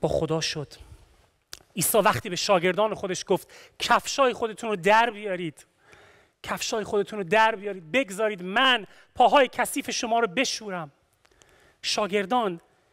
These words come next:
به عیسی این اجازه رو دادند و همزمان که عزیزان عیسی پاهای اونها رو می‌شست، عیسی پاهای اونها رو پاک می‌کرد، این روح القدس بود که داشت در فکر اونها عمل می‌کرد،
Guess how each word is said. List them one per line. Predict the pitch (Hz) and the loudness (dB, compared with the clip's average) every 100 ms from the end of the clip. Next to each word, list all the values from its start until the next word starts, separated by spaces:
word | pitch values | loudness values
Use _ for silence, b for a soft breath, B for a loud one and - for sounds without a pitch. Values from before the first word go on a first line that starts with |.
| _ | _
به | 214 | -8
عیسی | 202 - 247 | -6 -8 -8
این | 220 220 | -10 -10
اجازه | 165 196 190 220 | -6 -4 -4 -6
رو | 208 | -8
دادند | 151 196 220 202 160 - - _ _ _ _ B B B - | -6 -4 -4 -6 -10 -16 -20 _ _ _ _ B B B -6
و | 190 | -4
همزمان | 196 214 185 220 240 254 | -4 -4 0 0 0 -4
که | 262 | -4
عزیزان | 214 214 220 | -6 -4 -6
عیسی | 262 - 254 | -6 -4 -4
پاهای | - 196 180 233 | -2 -4 -2 -2
اونها | 202 160 202 | -4 -6 -8
رو | |
می‌شست، | 185 185 - 180 - - B B B - | -8 -8 -10 -10 -12 -12 B B B -6
عیسی | 165 277 | 0 2
پاهای | - 220 240 254 | 2 2 2 2
اونها | 196 | 0
رو | 240 | -4
پاک | - 247 240 - | -2 -2 -2 -4
می‌کرد، | 196 - 180 B B B | -8 -6 -6 B B B
این | 247 | -6
روح | 214 220 | -2 0
القدس | 240 240 247 302 - - | 2 2 2 0 -2 -6
بود | 269 - | -8 -4
که | |
داشت | 240 202 | -4 -2
در | 226 | -4
فکر | 190 - 254 - 196 | -6 -8 -10 -10 -12
اونها | 160 180 | -12 -10
عمل | 165 175 185 | -10 -10 -12
می‌کرد، | 180 - 165 - | -16 -14 -16 -16